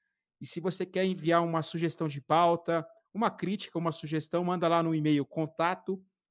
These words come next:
arroba insidercast ponto com ponto B R. Esse mesmo e-mail aceita também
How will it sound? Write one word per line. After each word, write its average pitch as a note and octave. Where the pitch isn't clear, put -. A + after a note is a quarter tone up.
arroba D3+
insidercast E3+
ponto D#3+
com D#3
ponto F#3+
B F#3
R. C#3+
Esse A3+
mesmo A3
e-mail G#3+
aceita F#3
também D3